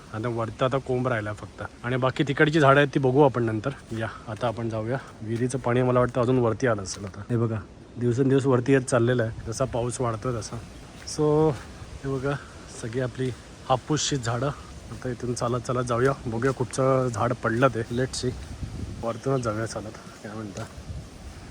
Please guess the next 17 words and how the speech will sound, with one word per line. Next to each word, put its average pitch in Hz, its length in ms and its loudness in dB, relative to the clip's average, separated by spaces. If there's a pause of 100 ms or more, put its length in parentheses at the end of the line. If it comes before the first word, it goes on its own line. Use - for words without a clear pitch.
(600)
पेडणेकर 123 420 2
वाडी 123 300 6
आणि 117 340 -4
त्यातली 113 180 -4
मोठी 120 300 0
मोठी 120 360 0 (340)
झाडं 117 280 0 (420)
जुनी. 120 220 2
एक 117 160 -2
चाफ्याचं 123 400 2
आणि 123 80 4
आंबा, 113 180 2
माकडं 127 340 6
बघा, 117 180 2 (240)
याक, - 400 4
याक, 180 280 6
याक. 185 140 8